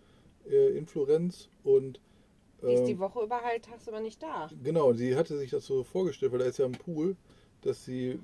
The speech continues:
Speaker 1: morgens noch eine
Speaker 2: Das hat sie
Speaker 1: Runde
Speaker 2: mir gesagt, weil
Speaker 1: im
Speaker 2: ich meinte,
Speaker 1: Pool
Speaker 2: ja,
Speaker 1: schwimmen
Speaker 2: es war so
Speaker 1: kann, ne?
Speaker 2: voll. Und dann meinte sie, ja. Und sie wollte morgens immer um acht Uhr in den Pool, aber der macht erst um neun Uhr auf.
Speaker 1: Ja.
Speaker 2: Ja, und, ähm,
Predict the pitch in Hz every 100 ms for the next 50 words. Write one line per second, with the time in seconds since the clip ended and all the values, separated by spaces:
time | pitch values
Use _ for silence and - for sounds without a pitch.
0 | 127 131 143 143 - 135 131 123 277 302
1 | 285 277 247 302 277 220 240 226 190 208
2 | 240 247 117 240 120 131 277 285 220 214
3 | 220 226 233 277 294 - _ - 226 226
4 | 220 247 233 247 262 233 233 214 - -
5 | 220 208 - 339 349 330 208 214 214 214
6 | - 196 196 190 196 190 - 285 302 285
7 | - 135 131 - _ - - - - _
8 | _ 196 185 170 - 190 180 165 - -
9 | 190 180 180